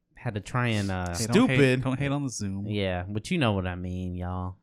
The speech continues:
Speaker 1: The,
Speaker 3: The
Speaker 1: we
Speaker 3: Zoom is what we
Speaker 1: it,
Speaker 3: recorded
Speaker 1: it,
Speaker 3: every other
Speaker 1: it
Speaker 3: podcast besides the one from last
Speaker 1: Yeah. <laughs> So we had to use his Zoom mic, and then at the end I was like, "Bro, check it one more time, see if it works." And when he was just messing with it, we were
Speaker 3: No,
Speaker 1: working.
Speaker 3: during the podcast, I noticed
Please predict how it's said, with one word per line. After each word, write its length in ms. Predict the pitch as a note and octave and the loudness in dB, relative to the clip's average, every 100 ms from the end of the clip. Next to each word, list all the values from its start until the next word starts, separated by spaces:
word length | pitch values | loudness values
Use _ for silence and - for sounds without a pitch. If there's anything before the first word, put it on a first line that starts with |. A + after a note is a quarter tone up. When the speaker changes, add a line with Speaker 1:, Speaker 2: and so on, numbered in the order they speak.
| _ _ _ | _ _ _
Speaker 1:
The, 140 | G#2 G2 | -6 2
Speaker 3:
The 100 | C3+ | 2
Speaker 1:
we 60 | |
Speaker 3:
Zoom 280 | B2+ D3 F#3+ | 4 4 4
is 140 | F3 | 4
what 140 | C#3 B2 | 2 2
we 100 | C#3 | 2
Speaker 1:
it, 20 | |
Speaker 3:
recorded 460 | C3 B2 D3 C3 B2+ | 2 2 2 2 2
Speaker 1:
it, 40 | |
Speaker 3:
every 240 | B2 B2 C3+ | 2 2 2
other 120 | B2+ | 2
Speaker 1:
it 60 | A#2 | 0
Speaker 3:
podcast 440 | A#2+ A#2 B2 A2+ | 0 0 0 -4
besides 320 | A2 - G#2+ | -4 -4 -4
the 60 | G#2+ | -4
one 160 | G2+ G2 | -6 -6
from 180 | G#2 | -10
last 220 | F#2 F2+ A2+ | -8 -6 0
Speaker 1:
Yeah. 280 | G#2+ D#2+ - - - | 0 0 -4 -10 -6
<laughs> 340 | C#3 C#3 A#2+ G#2 - - A2+ | 2 2 2 -2 -12 -14 -12
So 300 | - - A#2 | -6 0 0
we 140 | G#2+ A2 | 2 0
had 200 | A2+ A2+ | -2 -2
to 300 | G#2+ F#2+ F#2+ - - - A2+ | 0 0 -4 -8 -20 -16 -6
use 320 | A2+ B2 A#2+ | -2 0 0
his 340 | A#2+ G2+ G2 - _ - | 0 0 -4 -14 _ -12
Zoom 340 | G2+ A2+ C#3 B2 | -4 2 2 2
mic, 380 | G2 F#2+ F#2 - | 0 -2 -6 -8
and 180 | A2+ G#2+ | -6 -2
then 200 | G2+ G2 | -2 -4
at 180 | G2+ G#2 | -6 -6
the 120 | A2+ | -4
end 100 | G#2+ | -4
I 20 | |
was 120 | G#2+ G#2 | -4 -4
like, 140 | F#2+ | -2
"Bro, 400 | A2+ A2 G2+ F2+ | 2 2 2 0
check 300 | - - B2 | -2 -2 2
it 120 | B2 | 0
one 240 | G#2 A2 B2 | 0 0 0
more 160 | B2+ | 0
time, 320 | B2 - A#2 G#2+ | 0 -2 -2 -2
see 140 | A2+ | -4
if 100 | G#2+ | -2
it 100 | A2+ | -4
works." 460 | G#2 A2 G2+ - G#2 | -2 0 0 -4 -6
And 80 | |
when 160 | F#2+ E2+ | -6 -6
he 120 | G#2+ | -6
was 120 | G2 F#2+ | -6 -6
just 200 | F#2 - | -8 -4
messing 300 | B2 - C3 | -4 -2 -2
with 200 | C3 C3+ | -2 -2
it, 240 | C3 - - - - _ - | -4 -6 -14 -20 -20 _ -2
we 100 | G3+ | 2
were 60 | |
Speaker 3:
No, 260 | B2+ B2+ D3 | 6 8 8
Speaker 1:
working. 240 | E3 D#3 | 6 6
Speaker 3:
during 240 | C#3 D#3+ F#3+ | 8 8 6
the 60 | |
podcast, 380 | - E3 D#3 D#3+ | 4 4 4 2
I 140 | C#3 C3+ | 2 4
noticed 640 | C3 C#3+ E3+ E3+ - - | 4 4 4 0 -8 -12